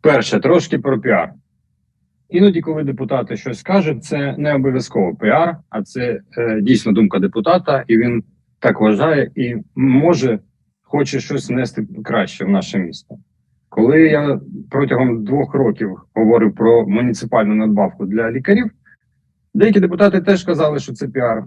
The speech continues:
але ми зараз приходимо до того, що нам треба її, її все ж таки внести.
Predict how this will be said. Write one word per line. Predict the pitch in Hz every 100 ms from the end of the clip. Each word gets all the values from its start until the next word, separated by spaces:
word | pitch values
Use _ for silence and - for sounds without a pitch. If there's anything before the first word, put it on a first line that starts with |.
| - _
але | - 123 147
ми | 156
зараз | 143 196 165
приходимо | 147 135 165 147 135
до | 120 127
того, | 196 180 143
що | - 143 135 127 _
нам | 131 131
треба | 113 180 151 139
її, | 135 151 -
її | - 135
все | 135 151
ж | 139
таки | - - 131 127 -
внести. | 107 120 98 - -